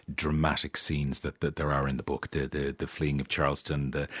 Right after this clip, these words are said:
the jostling ships on the crowded quays in Dublin.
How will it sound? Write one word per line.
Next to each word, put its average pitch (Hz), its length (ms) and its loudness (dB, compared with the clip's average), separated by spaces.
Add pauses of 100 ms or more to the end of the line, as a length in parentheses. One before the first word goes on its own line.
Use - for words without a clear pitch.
(180)
the - 80 -4
jostling 76 640 2
ships - 460 2
on 71 160 0
the 71 120 -2
crowded 71 640 0
quays 73 420 0
in 69 160 0
Dublin. 67 540 -2